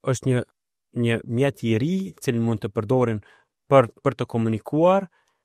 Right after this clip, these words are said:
Ndoshta pacienti ka edhe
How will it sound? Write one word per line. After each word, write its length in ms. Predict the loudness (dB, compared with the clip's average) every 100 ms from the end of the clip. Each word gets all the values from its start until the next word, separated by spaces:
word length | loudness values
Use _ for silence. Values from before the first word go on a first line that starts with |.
| _ _ -4
Ndoshta 880 | -2 4 4 2 0 4 4 4 0
pacienti 540 | 0 0 0 -2 -2 -4
ka 280 | 0 4
edhe 100 | 4